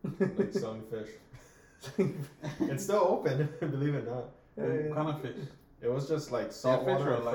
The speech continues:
Speaker 2: fresh water.
Speaker 1: Salmon.
Speaker 2: Like, both. Salt water,
Speaker 1: Both?
Speaker 2: fresh water. I
Speaker 3: No,
Speaker 2: remember
Speaker 3: but dead or alive?
Speaker 2: No, alive. Like, it was
Speaker 3: Oh.
Speaker 2: like a, like a pet
Speaker 3: No.
Speaker 2: store.
Speaker 3: Oh, pet store, okay.
Speaker 2: I remember, like, I used to have this big ass aquarium, and it was a hundred gallons. It's, uh,
Speaker 1: Jesus.
Speaker 2: five foot. It was big, right? And I had this little ass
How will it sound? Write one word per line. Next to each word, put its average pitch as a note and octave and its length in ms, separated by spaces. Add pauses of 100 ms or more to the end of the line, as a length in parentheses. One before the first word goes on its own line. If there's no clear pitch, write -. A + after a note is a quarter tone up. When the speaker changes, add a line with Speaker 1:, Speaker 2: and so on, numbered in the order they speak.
(120)
Speaker 2:
fresh - 60
water. G#2+ 200
Speaker 1:
Salmon. B2+ 420 (360)
Speaker 2:
Like, G#2+ 200
both. A#2 240 (280)
Salt A#2+ 300
water, B2 180
Speaker 1:
Both? G3+ 200
Speaker 2:
fresh - 100
water. - 20
I B2 80
Speaker 3:
No, C#3+ 60 (240)
Speaker 2:
remember E3+ 180
Speaker 3:
but - 140
dead C#3+ 160
or D3 160
alive? C3 260 (160)
Speaker 2:
No, C3+ 180
alive. D3+ 240 (160)
Like, B2 160
it D3 60
was D3+ 160
Speaker 3:
Oh. - 40
Speaker 2:
like - 140
a, C3+ 140
like C#3 140
a C#3+ 60
pet G3 160
Speaker 3:
No. - 60
Speaker 2:
store. - 240 (540)
Speaker 3:
Oh, E3 360
pet D#3+ 180
store, A#2+ 220
okay. A#2+ 120
Speaker 2:
I B2 80
remember, D#3 640 (120)
like, A#2+ 180
I A2 60
used B2 180
to D3 60
have B2+ 120
this A2 100 (300)
big D3+ 260
ass C3 240
aquarium, A#2+ 520
and G2+ 100
it G#2+ 60
was A2 120
a G#2+ 60
hundred B2 340
gallons. - 460
It's, - 0
uh, - 200
Speaker 1:
Jesus. C3+ 280
Speaker 2:
five B2+ 320
foot. A#2 320
It A#2 80
was A2+ 120
big, A2 380
right? A2+ 220 (340)
And A#2 60
I A#2 40
had A2+ 120
this G#2 140
little F#3+ 380
ass F3 200